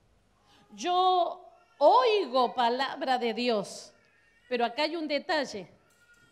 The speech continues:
que aunque oigas palabra de Dios, si no la entendés,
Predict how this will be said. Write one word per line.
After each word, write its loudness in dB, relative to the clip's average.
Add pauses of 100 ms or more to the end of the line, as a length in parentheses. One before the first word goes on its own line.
(840)
que -2
aunque -4
oigas -2 (100)
palabra -6
de -6
Dios, -12 (1900)
si -8
no -2
la -4
entendés, -6